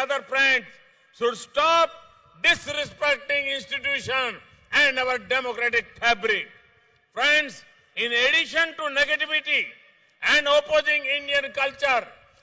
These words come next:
the Congress and the Communists have one more thing in common. Governments here have filled their own coffers through corruption. In less than three years, so many L D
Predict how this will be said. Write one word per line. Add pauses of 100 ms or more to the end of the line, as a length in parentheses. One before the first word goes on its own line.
(100)
the (100)
Congress
and
the
Communists (360)
have
one
more (100)
thing
in (160)
common. (840)
Governments (420)
here (120)
have (100)
filled
their (220)
own (640)
coffers (500)
through (140)
corruption. (1040)
In (160)
less (100)
than
three
years, (920)
so (240)
many (320)
L
D